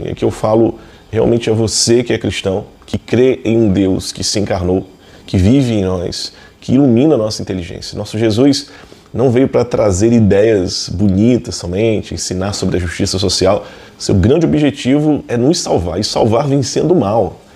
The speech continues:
Vencendo o mal que não poderíamos e não podemos vencer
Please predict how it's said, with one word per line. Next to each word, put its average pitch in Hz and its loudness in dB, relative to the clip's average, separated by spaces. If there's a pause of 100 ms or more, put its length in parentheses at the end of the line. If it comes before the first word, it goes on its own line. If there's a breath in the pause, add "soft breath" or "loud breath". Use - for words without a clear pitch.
(180 loud breath)
Vencendo 131 0
o 123 4
mal 120 2
que - -2
não 143 0
poderíamos 139 2
e 123 -2
não 127 0
podemos 139 0
vencer 131 0